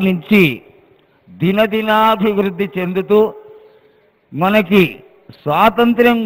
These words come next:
వచ్చిన తరువాత చక్కటి దేవాలయ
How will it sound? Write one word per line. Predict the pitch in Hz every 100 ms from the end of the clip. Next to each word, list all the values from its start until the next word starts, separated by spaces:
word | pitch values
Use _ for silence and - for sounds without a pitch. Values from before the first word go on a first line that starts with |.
| 208
వచ్చిన | - 208 202 151
తరువాత | 160 170 185 190 185 214 214 - - _ _ _ _ _ _ _ _ _ _ _ _ _ _ _ _ _
చక్కటి | 180 175 214 233 214 160 - - - - _ _ _ _ _ _ _ _ _ _ _ _ _ _ _ _ _ - 82
దేవాలయ | 156 214 226 233 226 226